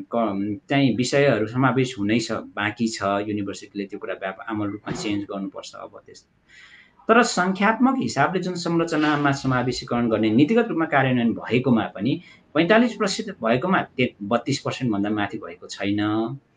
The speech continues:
र बिस प्रतिशत चाहिँ कार्यान्वयन गर्ने भनेको ठाउँमा चौध प्रतिशत, प्रतिशत भन्दा माथि जानै सकेको छैन।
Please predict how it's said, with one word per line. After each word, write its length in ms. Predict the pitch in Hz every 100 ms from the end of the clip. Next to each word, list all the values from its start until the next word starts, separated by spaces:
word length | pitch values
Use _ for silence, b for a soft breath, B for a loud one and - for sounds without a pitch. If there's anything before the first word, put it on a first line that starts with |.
| B B B _ 190
र 80 |
बिस 320 | 165 123 254 -
प्रतिशत 580 | 247 233 226 - 208 -
चाहिँ 200 | 202 214
कार्यान्वयन 440 | 180 175 175 170
गर्ने 300 | 151 147 156
भनेको 340 | 123 101 107 113
ठाउँमा 340 | 131 185 - -
चौध 240 | 185 196
प्रतिशत, 460 | 226 196 175 175 170 -
प्रतिशत 340 | 156 - -
भन्दा 240 | 135 110 147
माथि 440 | 143 139 143 -
जानै 280 | 127 117 123
सकेको 380 | 131 92 90 90
छैन। 340 | - 85 82